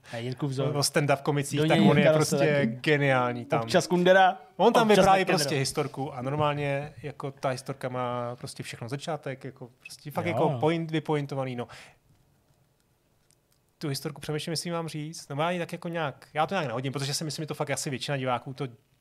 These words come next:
Speaker 2: na to kouk-, nebo našich posluchačů a diváků na to koukat nebude. A byla by to škoda, protože to nejsou třeba tenisoví fanoušci, ale tohle je fakt jako dobrý. On tam, eh,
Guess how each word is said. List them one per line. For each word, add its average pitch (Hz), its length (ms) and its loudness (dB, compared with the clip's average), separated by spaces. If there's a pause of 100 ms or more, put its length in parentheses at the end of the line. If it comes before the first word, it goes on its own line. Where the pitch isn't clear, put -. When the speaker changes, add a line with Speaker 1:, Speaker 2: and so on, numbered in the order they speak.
(120)
Speaker 2:
na 123 60 -14
to 135 120 -14
kouk-, - 280 -14
nebo 131 220 -10
našich 135 320 -10
posluchačů 135 560 -8
a 131 60 -4
diváků 127 360 -4
na 127 60 -4
to 139 80 -8
koukat 135 300 -8
nebude. 117 320 -10 (380)
A 131 60 -6
byla 127 100 0
by 123 100 -6
to 147 60 0
škoda, 120 300 -6
protože 123 300 -16
to - 140 -8
nejsou 135 220 -4
třeba 139 180 0
tenisoví 127 320 -6
fanoušci, 123 580 -8 (340)
ale 120 180 -6
tohle 123 260 -4
je 117 60 -2
fakt 120 180 -8
jako 123 160 -8
dobrý. 110 260 -8
On 127 120 -4
tam, 180 260 2 (1400)
eh, 123 520 -4